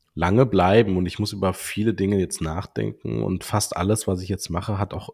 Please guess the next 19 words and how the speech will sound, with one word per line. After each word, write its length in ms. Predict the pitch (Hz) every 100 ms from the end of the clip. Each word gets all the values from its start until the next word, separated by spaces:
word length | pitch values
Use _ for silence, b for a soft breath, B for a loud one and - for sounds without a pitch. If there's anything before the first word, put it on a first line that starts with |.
| -
irgendwie 260 | 92 90
damit 280 | 85 82 90
zu 100 | -
tun. 400 | - - 98 120
Also 160 | 95 82
ich 100 | -
war 220 | 98 87 B B B B -
gestern 400 | 95 - 104 87
auf 220 | 85 -
einer 100 | 85
Lesung 420 | 85 90 98 123
gegen 260 | 110 107 101
Antisemitismus 1040 | 104 110 104 101 - 107 - 107 104 -
in 140 | -
Frankfurt, 600 | 90 - 110 - 113 104 90
davor 260 | 95 101
bei 80 | 90
den 140 | 90
Römerberg-Gesprächen, 1080 | 87 120 110 95 90 98 - 85 87 98 95